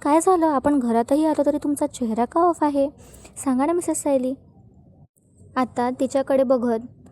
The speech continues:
अर्जुन म्हणतो की, "सांगा ना प्लीज." त्यावर आता सायली बोलते, "मी सांगितलं होतं आपल्या माणसांची मनं जिंकून इथे यायचं होतं, पण तुम्ही त्यांचं सगळ्यांचं मन दुखवलं,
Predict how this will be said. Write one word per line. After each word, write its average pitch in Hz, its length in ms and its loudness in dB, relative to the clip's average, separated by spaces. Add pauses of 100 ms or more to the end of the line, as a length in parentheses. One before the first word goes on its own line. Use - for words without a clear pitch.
अर्जुन 247 340 0
म्हणतो 247 340 0
की, 277 140 -4
"सांगा 240 320 -2
ना 254 140 0
प्लीज." 233 540 -4 (280)
त्यावर 233 320 0
आता 240 180 -2
सायली 240 340 0
बोलते, 247 420 0
"मी 302 160 0
सांगितलं 285 420 -2
होतं 254 260 -2
आपल्या 262 400 -2
माणसांची 269 460 0
मनं 247 240 2
जिंकून 285 340 0
इथे 277 180 2
यायचं 254 340 2
होतं, 220 240 -2
पण 262 240 0
तुम्ही 269 200 2
त्यांचं 269 220 0
सगळ्यांचं 262 440 0
मन 247 320 2
दुखवलं, 226 480 0